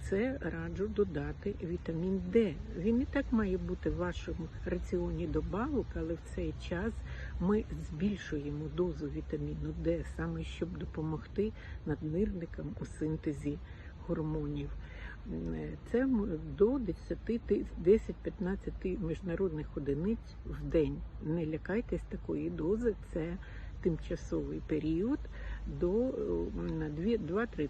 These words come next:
тижні, поки ми зможемо трошки покращити свій стан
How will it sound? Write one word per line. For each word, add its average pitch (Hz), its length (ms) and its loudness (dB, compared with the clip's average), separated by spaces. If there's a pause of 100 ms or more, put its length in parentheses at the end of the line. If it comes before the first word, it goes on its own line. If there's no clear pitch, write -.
тижні, 240 440 4 (120)
поки 214 520 2 (200)
ми 175 360 2 (480)
зможемо 196 640 2
трошки 180 480 2
покращити - 580 0 (200)
свій 165 100 2
стан - 380 -6